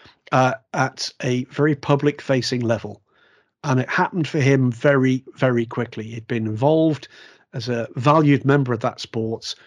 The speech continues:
in a less forward-facing role for many, many years. Uh, suddenly got a big break.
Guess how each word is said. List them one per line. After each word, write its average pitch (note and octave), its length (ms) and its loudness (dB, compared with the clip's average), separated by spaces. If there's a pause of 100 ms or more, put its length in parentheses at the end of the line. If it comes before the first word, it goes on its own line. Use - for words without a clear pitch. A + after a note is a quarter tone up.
(380)
in A#2+ 340 -2 (200)
a - 80 -4
less C#3 320 2
forward-facing B2 760 -2
role A#2 420 -4 (240)
for C3 120 -6
many, D#3+ 520 2
many C3+ 240 2
years. A2+ 500 -4 (500)
Uh, A#2+ 300 -4 (420)
suddenly F3+ 360 2
got C#3 160 2
a C3 40 0
big A#2 200 -6
break. B2+ 440 -4